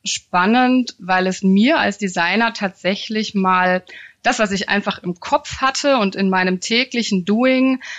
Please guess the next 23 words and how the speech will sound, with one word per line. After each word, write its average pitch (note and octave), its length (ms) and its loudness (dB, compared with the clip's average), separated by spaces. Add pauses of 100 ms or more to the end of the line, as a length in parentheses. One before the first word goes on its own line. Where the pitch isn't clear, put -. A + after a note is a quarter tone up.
(140)
mal F#3+ 220 2
auf - 420 0
Papier B3 460 0
gebracht G#3+ 480 -2
hat, G3+ 160 -2
was G3 180 -2
eigentlich F#3+ 460 -2
konkret G#3+ 640 -2
meine F#3 600 2 (120)
Schritte G#3 440 -2
sind, D#3+ 260 -2
also E3+ 160 -2
was F3+ 200 -4
konkret F#3+ 500 -4
mein E3+ 360 0
Prozess F#3 440 -4
ist, - 280 -14
äh, - 40 -12
um's, E3 460 -6
um's E3 220 -14
genauer D#3 400 -2
zu E3+ 140 -10
sagen. D#3 400 -2